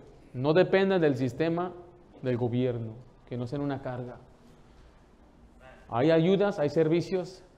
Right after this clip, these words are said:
para aquellos que lo necesiten en tiempos difíciles,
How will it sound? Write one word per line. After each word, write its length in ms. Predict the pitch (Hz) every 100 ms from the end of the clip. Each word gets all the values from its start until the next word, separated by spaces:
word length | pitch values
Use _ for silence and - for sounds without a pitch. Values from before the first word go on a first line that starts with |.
| - -
para 180 | 120 120
aquellos 420 | 120 160 175 165
que 220 | 131 123 - -
lo 120 | 120
necesiten 640 | 120 120 113 180 180 196
en 140 | 135 120
tiempos 400 | 160 156 139 117
difíciles, 560 | 120 208 - 240 269